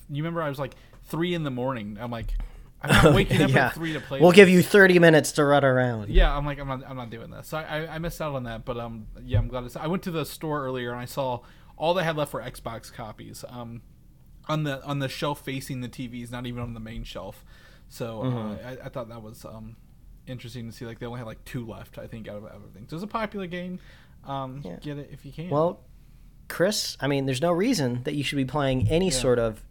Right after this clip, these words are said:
Speaker 2: terrestrial console game because you are
Speaker 1: Yeah.
Speaker 2: in the metaverse
Speaker 1: Yeah.
Speaker 2: forever now. So if it's not in the metaverse, I mean,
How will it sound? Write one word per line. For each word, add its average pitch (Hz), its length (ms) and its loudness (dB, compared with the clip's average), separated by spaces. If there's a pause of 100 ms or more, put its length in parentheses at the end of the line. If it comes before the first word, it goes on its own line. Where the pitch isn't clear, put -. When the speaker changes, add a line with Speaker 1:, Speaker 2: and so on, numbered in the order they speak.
Speaker 2:
terrestrial 131 580 2
console 127 440 -2
game 107 480 2 (480)
because 127 280 -2
you 139 140 0
are 123 160 2
Speaker 1:
Yeah. 139 100 -6
Speaker 2:
in 151 240 2
the 135 80 2
metaverse 127 640 0
Speaker 1:
Yeah. 160 120 -4
Speaker 2:
forever 131 420 2
now. 90 260 -6
So 113 360 0
if 123 140 -4
it's 123 160 0
not 135 300 2
in 135 120 2
the 127 40 2
metaverse, 120 500 2
I 147 100 2
mean, 139 280 4